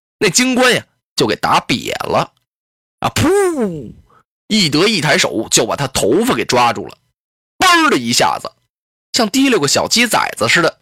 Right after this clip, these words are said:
由打馆驿里啊，就把督邮给提溜出来了。他把他往拴马桩子那儿一放，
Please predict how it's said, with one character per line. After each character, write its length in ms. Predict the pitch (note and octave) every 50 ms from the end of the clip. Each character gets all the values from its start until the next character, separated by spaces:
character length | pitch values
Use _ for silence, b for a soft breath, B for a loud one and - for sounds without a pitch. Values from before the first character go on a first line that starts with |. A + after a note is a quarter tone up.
| _ -
由 220 | D3+ D#3+ A3 B3
打 140 | G#3+ A#3 C4
馆 280 | - D3+ G#2+ D#2+ G2
驿 140 | D#3+ A3+ F#3+
里 180 | A#2+ G2+ G#1+ G#1+
啊， 100 | - - _ _ -
就 140 | - C#3+ A2+
把 120 | - - - _
督 220 | - G3+ F#3+ G3 F#3
邮 180 | C3 A2 D3+
给 180 | C#3+ - - - _
提 180 | - A3 A3+ G#3
溜 140 | D3+ G2 -
出 160 | - - -
来 80 | - -
了。 180 | - - - _ _ _ _ _ _ _ _ _
他 100 | - -
把 100 | - -
他 160 | - F#3 A3+ G#3
往 180 | D3+ G#2+ A2
拴 240 | - - - B3+ B3
马 240 | C4+ F#3+ A#2+ E2 -
桩 280 | - - G#3+ A#3 A#3+
子 80 | A3 G3+
那 80 | F3+ D#3
儿 100 | A#2+ A2
一 120 | A#2 -
放， 260 | - - D4 C4 -